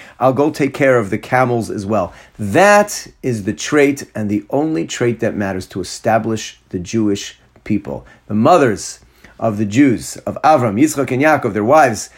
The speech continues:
Sarah, Rivka, Rachel, Leah, that's it. It's that trait of kindness that bring, is c-,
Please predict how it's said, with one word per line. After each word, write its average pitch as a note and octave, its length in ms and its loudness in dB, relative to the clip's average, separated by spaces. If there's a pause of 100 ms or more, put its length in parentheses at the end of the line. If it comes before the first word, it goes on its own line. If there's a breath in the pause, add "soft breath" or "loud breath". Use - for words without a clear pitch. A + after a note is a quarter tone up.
(320 loud breath)
Sarah, D#3 520 4
Rivka, B2+ 420 0
Rachel, C#3+ 360 2
Leah, D#3 400 4 (220 soft breath)
that's E3 320 -4
it. - 420 -4 (140)
It's B2+ 180 -6
that A#2 300 -2
trait D3+ 400 -2
of - 220 -8
kindness B2 480 -2
that - 280 -6
bring, D3 240 2
is A2+ 200 -6
c-, - 160 -12